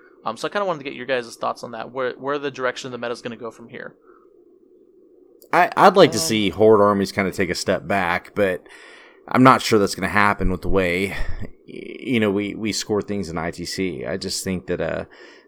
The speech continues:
Speaker 2: guys like board control, guys like holding down objectives with objectives to your troops. Um,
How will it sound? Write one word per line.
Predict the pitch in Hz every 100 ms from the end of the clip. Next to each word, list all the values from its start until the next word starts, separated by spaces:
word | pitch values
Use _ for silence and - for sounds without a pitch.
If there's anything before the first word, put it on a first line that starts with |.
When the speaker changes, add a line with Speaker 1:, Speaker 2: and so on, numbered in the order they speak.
| -
Speaker 2:
guys | 101 101
like | 104 92
board | 90 98 95
control, | 98 87 92 90 85
guys | 87 92 90
like | 90
holding | 90 85
down | 90 85
objectives | 78 82 82 80 78
with | 82 85
objectives | 73 78 76 -
to | -
your | 85 82
troops. | - 87 85 - - - - - - -
Um, | 90 69 62 57 50